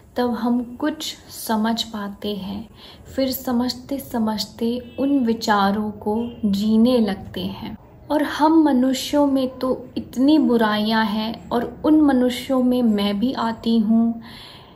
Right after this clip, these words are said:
इतने गंदे ख्याल आते हैं, बुराइयां नज़र आती हैं। और अगर ना हम किसी दूसरों की बुराइयां करते हैं तो,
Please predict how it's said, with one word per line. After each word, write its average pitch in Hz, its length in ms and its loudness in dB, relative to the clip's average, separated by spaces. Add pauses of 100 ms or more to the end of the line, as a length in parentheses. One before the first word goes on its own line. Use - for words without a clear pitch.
(120)
इतने 277 400 4
गंदे 233 400 4
ख्याल 226 580 0
आते 214 400 -4
हैं, 214 540 -4 (680)
बुराइयां 226 580 4
नज़र 226 360 0
आती 220 400 -2
हैं। 220 480 -4 (280)
और 262 140 0 (180)
अगर 262 260 2
ना 311 200 4
हम 277 200 -2
किसी 277 300 -4
दूसरों 233 640 0
की 254 220 -6
बुराइयां 220 560 -4
करते 220 360 -10
हैं 220 380 -4 (640)
तो, 285 440 0